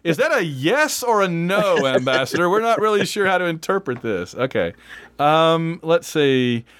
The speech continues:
My funniest moment, a-, again, it wasn't kinda funny, but it was just a good, funny character moment, is when, um, when they arrest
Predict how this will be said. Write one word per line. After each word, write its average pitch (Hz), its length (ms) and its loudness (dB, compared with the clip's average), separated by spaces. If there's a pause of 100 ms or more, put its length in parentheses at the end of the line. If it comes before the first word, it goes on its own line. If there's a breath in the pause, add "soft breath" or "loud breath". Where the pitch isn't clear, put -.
(120 soft breath)
My 196 240 2
funniest 196 520 0
moment, 147 420 2
a-, 175 200 -4
again, 185 260 0
it 170 60 -2
wasn't 208 240 0
kinda 175 200 2
funny, 160 320 -2
but 127 120 -2
it 131 40 -2
was 123 100 -8
just 220 140 -10
a 160 40 -2
good, 139 260 -2
funny 135 320 -2
character 127 400 0
moment, 107 380 -2 (400 soft breath)
is 180 260 0 (460 soft breath)
when, 160 500 0
um, 117 400 2 (340)
when 156 160 -2
they 156 120 4
arrest 143 580 2